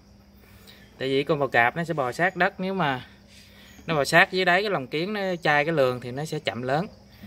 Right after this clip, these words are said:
Cho nên mình phải bỏ một lớp đất làm cái lớp đệm,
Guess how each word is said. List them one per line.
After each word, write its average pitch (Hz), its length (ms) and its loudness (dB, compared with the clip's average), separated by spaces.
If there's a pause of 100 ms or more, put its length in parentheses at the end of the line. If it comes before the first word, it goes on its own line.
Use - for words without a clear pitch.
(200)
Cho 143 60 -4
nên 147 220 0
mình 131 140 -4
phải 139 140 -4
bỏ 131 220 0
một 160 80 -2
lớp 160 120 -4
đất 185 240 0
làm 123 220 -2
cái 160 380 -2
lớp 160 200 -2
đệm, 117 280 -2